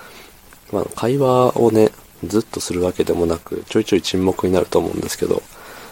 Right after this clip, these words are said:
その時にね、ずっと鏡見とくのもあれなんで、あの、何？切った髪の毛で文字を探すっていうのをやってますね。まあ、大体なんかのカタカナがね、あるんですよ。その、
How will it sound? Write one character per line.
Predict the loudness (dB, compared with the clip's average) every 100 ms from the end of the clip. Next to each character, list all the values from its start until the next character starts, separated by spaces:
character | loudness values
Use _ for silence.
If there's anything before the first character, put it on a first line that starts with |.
| -20 -14
そ | -4
の | -4
時 | -4 -2
に | -2 -2
ね、 | -8 -8
ず | -8
っ |
と | -4 2
鏡 | 4 4 2
見 | 2
と | -2
く | 0 0 0 2
の | 0
も | 0 0
あ | 0
れ | 0
な | -4
ん | -2
で、 | -2 -2 -6 _ -20 -20 -20 -20 _ -20 -20 -20 -14
あ | -8
の、 | -6 -6 -10 -12 -14 -14 -8
何？ | -6 -6
切 | -10 -14
っ | -8
た | -6
髪 | -4 -2
の | -2 -2
毛 | -2
で | -4 -6 -8 -20 -20 -20 -20 -10
文 | -4 -2
字 | 0
を | -2
探 | 0 -2 -4
す | -8
っ |
て | -8 -8
い |
う | -8
の |
を | -10 -16 -20 -20 -20 -20 -20 _ -4
や | -4
っ |
て | -2
ま | -8
す | -8 -8
ね。 | -10 -12 _ _ -20 -20 -20 -20 -20 -20 -20 -20 _ _ -14
ま | -10
あ、 |
大 | -6 -6
体 | -2 -2
な | 0 -2
ん | -2
か | -2
の | -4
カ | -6
タ | 0
カ | 2
ナ | 2
が | 0
ね、 | -4 -8 -8 -2
あ | 0
る |
ん | -2
で | -10
す | -12
よ。 | -16 -20 -20 -20 _ _ _ _
そ | -10
の、 | -8 -8